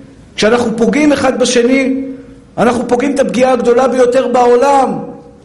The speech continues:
ביכולת הצבאית של עם ישראל. הגמרא, המדרש אומר שאחאב היו יוצאים למלחמה מחובקים, עובדי עבודה זרה, וניצחו את כל המלחמות שלהם.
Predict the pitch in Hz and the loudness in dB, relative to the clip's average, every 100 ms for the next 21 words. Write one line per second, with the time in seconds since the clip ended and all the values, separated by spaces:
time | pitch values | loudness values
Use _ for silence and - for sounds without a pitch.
0 | - _ - - - - - 208 220 269 | -20 _ -20 -20 -20 -10 -2 0 2 0
1 | 269 254 226 240 302 302 262 247 247 247 | 0 -2 0 0 0 0 0 0 -2 -2
2 | 208 214 202 135 - - - - - - | -2 0 -2 -4 -10 -18 -20 -20 -16 -6
3 | 151 190 220 247 220 208 202 220 247 240 | -2 0 2 2 2 0 0 0 0 2
4 | 233 247 240 240 208 214 247 240 233 240 | 2 0 0 0 0 0 0 2 2 2
5 | 240 247 240 240 233 220 208 240 247 233 | 0 0 0 2 0 0 0 0 0 -2
6 | - - 202 220 269 277 - 330 302 240 | -8 -6 -2 0 0 0 0 2 2 0
7 | - - - 160 156 220 202 185 196 185 | -4 -8 -6 -4 0 0 0 -2 -2 -2
8 | 180 185 160 156 - 208 202 208 196 170 | -2 -2 -2 -4 -4 -4 0 0 0 -2
9 | 160 151 131 113 | -4 -4 -4 -6